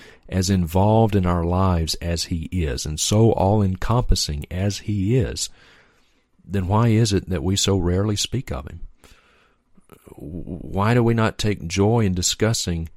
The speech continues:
his magnanimity with other believers? Why do we not marvel at his goodness and, and discuss the deep doctrines of his word?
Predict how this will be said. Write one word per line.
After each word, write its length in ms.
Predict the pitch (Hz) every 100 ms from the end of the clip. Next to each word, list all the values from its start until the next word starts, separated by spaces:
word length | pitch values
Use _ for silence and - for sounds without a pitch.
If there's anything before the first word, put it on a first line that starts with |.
| _ _ _ _
his 340 | - 101 90 - _ - - _ -
magnanimity 800 | - 95 107 101 92 110 110 101
with 160 | 90
other 220 | 98 98 95
believers? 800 | 90 90 104 113 80 - - - - _ _ _ _
Why 120 | 98
do 80 | 107
we 80 | 120
not 180 | 113 -
marvel 480 | 87 90 107 110 107
at 80 |
his 140 | 92 82
goodness 540 | - 101 113 82 -
and, 240 | 82 82 -
and 180 | 92 85
discuss 560 | 82 - 98 104 - - - - _
the 380 | - 92 85 78 -
deep 280 | - 196 -
doctrines 560 | 95 107 - 90 85 85
of 80 |
his 180 | 85 78
word? 540 | 80 87 107 82 78